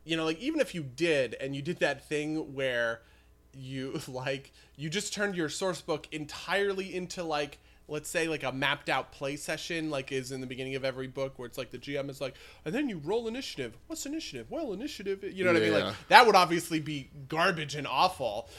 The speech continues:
Speaker 1: So it's like, there's just no way to solve this problem. You're either reading, like, s-, like, you're either reading text functionally out of, like, the U S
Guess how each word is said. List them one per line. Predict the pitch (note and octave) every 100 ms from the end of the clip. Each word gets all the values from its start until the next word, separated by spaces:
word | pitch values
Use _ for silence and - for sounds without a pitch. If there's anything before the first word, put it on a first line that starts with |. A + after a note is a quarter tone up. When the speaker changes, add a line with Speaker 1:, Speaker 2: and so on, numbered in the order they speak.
| -
Speaker 1:
So | -
it's | G#3+
like, | - G#3 - - D3+
there's | G#3 C4
just | A#3 A3+
no | F3+ F3 F3+
way | F#3 F#3
to | E3+
solve | E3+ D#3 D3
this | C#3+
problem. | - D3+ C#3+ C3 A#2
You're | B2+ E3+ F#3
either | F#3 A3+ A3+ G#3+
reading, | E3+ F3+ F3+ E3 D#3
like, | D3 C#3 - F#2+
s-, | C3+ - - - D3 C#3+
like, | E3 E3+ - - - -
you're | G3
either | D#4 G4 E4+
reading | C#4 B3+ A3
text | - G#3+ A3+ - - - - -
functionally | - B3+ D#4+ - C#4 B3+ A3
out | F#3+ G3+
of, | F#3+
like, | F#3 F3+ - C#3+
the | F3
U | D#3 F#3+ G3+
S | F#3 F3+